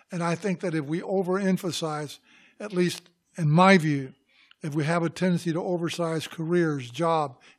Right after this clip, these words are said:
income, material gain, if those things become the dominant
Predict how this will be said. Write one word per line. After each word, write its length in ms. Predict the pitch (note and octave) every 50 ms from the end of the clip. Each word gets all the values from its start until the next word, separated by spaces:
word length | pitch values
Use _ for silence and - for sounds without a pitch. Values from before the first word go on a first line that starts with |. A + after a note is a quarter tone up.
| _
income, 640 | G#3 F#3 F#3 F3+ E3+ - - E3+ D3+ C3 C3+ C3+ - _ - - - - - -
material 540 | E3+ E3 D#3+ - - G3 F#3+ F#3 F3 D#3
gain, 380 | D3 C3+ E3 E3 E3 D#3+ D#3 E3
if 140 | F#3 D#3 C3+
those 260 | F3 A#3 D#4 - -
things 280 | - A3 G3+ G3 E3+ C#3+
become 480 | D3 E3+ D#3+ - E3+ E3+ E3 E3 D#3+ - _ - - - _ _ _
the 100 | - E3+
dominant 600 | C#3 C3 F#3 F#3 F#3 F#3 F3+ F3+ F3 E3+ E3+ E3+